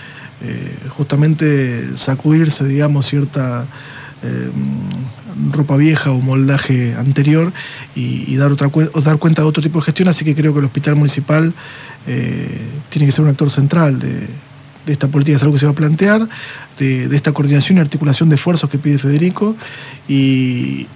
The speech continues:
y además de la articulación y coordinación de esfuerzos que cree, creo que también requiere la situación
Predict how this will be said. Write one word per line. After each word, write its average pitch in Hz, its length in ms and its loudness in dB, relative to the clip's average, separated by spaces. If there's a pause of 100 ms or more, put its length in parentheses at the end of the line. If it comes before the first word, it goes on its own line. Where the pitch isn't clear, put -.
y - 60 -2
además 190 420 2
de 170 140 2
la 151 120 2
articulación 147 560 2
y 185 40 6
coordinación 156 320 2
de 160 60 4
esfuerzos 180 340 0
que 147 80 -2
cree, 156 400 0 (140)
creo 170 180 2
que 160 60 2
también 156 320 2
requiere 156 280 0
la 160 80 2
situación 151 500 0